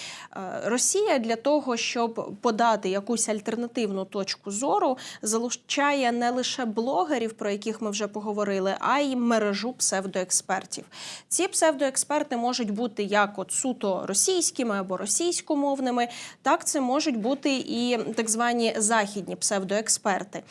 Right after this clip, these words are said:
Е, це люди, які, е, знаходяться в інших країнах, е, які є громадянами інших країн, але вони повторюють, е, повністю наративи російської пропаганди.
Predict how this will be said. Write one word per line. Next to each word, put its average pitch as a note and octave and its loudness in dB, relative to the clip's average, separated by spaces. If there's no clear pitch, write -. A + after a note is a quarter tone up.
Е, G#3 0
це G#3 2
люди, D#4+ 2
які, B3+ 0
е, G3 2
знаходяться G#3 0
в G3 -8
інших F#3+ -6
країнах, F4+ 2
е, A#3 2
які G#3+ -4
є G3+ 4
громадянами B3+ 2
інших C4+ -2
країн, A#3 -2
але C#4+ 4
вони A#3+ 0
повторюють, B3+ -2
е, G3+ 0
повністю C#4 2
наративи A3 2
російської A3 -2
пропаганди. G#3 -2